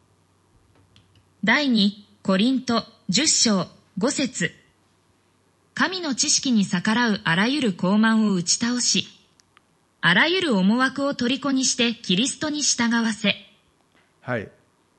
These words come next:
Speaker 2: 悪魔はですね、見える現実を通して、御言葉を否定させて、「背に腹は変えられない」とか言って、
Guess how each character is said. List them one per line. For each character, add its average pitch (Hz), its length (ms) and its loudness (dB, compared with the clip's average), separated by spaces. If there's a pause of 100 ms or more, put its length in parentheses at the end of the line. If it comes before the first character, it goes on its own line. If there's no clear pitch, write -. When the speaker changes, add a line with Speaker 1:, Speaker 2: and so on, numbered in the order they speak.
(760)
Speaker 2:
悪 156 220 -2
魔 143 140 -2
は 131 100 -6
で 123 80 -10
す - 140 -16
ね、 117 340 -12 (180)
見 151 200 -4
え 208 180 4
る 190 120 2
現 170 360 -2
実 160 220 -8
を 170 80 -6
通 175 200 -4
し - 120 -14
て、 180 360 -8 (920)
御 147 100 -4 (140)
言 165 120 -4
葉 151 120 0
を 143 60 0
否 - 160 -10
定 208 200 4
さ 170 160 -6
せ 127 140 -10
て、 95 240 -18 (1000)
「背 156 180 -4
に 156 120 0
腹 139 200 2
は 135 160 0
変 143 120 2
え 156 40 0
ら 160 120 4
れ 175 120 0
な 156 120 2
い」 180 100 2
と 139 80 -6
か 120 60 -4
言 113 100 -6
っ - 20 -18
て、 - 220 -14